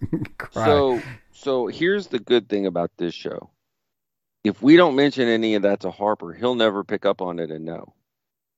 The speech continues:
Speaker 1: Oh, he wouldn't have no idea. But, but there, there is, there is literally when, when that Clash happens within a,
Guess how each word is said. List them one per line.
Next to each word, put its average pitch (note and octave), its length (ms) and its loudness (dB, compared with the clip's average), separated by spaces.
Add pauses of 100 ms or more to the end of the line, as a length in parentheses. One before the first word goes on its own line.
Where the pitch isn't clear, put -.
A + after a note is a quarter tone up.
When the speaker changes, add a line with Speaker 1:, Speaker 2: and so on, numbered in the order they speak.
(720)
Speaker 1:
Oh, D3 140 8
he D3 140 6
wouldn't A#2+ 200 6
have G2 120 4
no G2 140 2
idea. F#2 180 -2 (260)
But, F#3+ 220 6
but F#3+ 180 4
there, A3 260 6
there F3 240 8
is, G3+ 280 4
there D3+ 260 6
is D3 160 2
literally C3 800 6 (340)
when, B2 500 4 (720)
when C3 200 6
that G3 200 4
Clash D#3+ 460 6
happens E3+ 640 2 (400)
within D3+ 360 6
a, C3+ 480 6